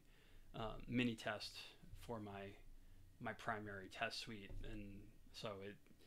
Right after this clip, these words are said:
I, when I went back and did this, I decided I was going to, um, to do this with R spec partially to reacquaint myself with it, and, um, I have shown that I'm, uh,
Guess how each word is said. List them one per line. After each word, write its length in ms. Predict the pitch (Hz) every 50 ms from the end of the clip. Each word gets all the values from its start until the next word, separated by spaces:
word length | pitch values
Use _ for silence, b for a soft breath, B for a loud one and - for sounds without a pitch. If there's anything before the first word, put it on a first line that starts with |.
| B B B B
I, 100 | - - 113
when 180 | 127 131 117
I 60 | 113 117
went 200 | 113 113 113 110
back 220 | 113 104 101 98
and 140 | 104 110 113
did 160 | 139 143 131
this, 200 | 131 127 123 -
I 80 | 113 104
decided 420 | 104 101 - - 113 110 110 104
I 60 | 101 101
was 180 | 98 98 -
going 300 | - 117 117 113 107 104 104 -
to, 80 | - 110 101 98 - - - - - - - - -
um, 340 | 123 117 110 110 - 143 - - - - - B B B B B B B
to 60 | - 120
do 160 | 120 127 117
this 200 | 110 107 - -
with 180 | 123 120 113
R 160 | 117 110 107 -
spec 320 | - - 113 104 - -
partially 400 | - 123 117 110 - - 107 101
to 80 | 92 101
reacquaint 580 | 98 107 117 113 101 - - - 113 107 - 113
myself 360 | 107 104 - - 110 101 - - -
with 220 | 120 131 131 -
it, 160 | 127 117 - - - B B B B B B B
and, 400 | - 120 107 104 101 101 101 - -
um, 320 | - 117 113 110 113 - - - - -
I 60 | - 123
have 240 | 113 110 110 110 -
shown 380 | - - 120 113 110 110 107
that 100 | 104 101 98 101
I'm, 180 | 98 98 101 - - - - - - - -
uh, 320 | - - - - - -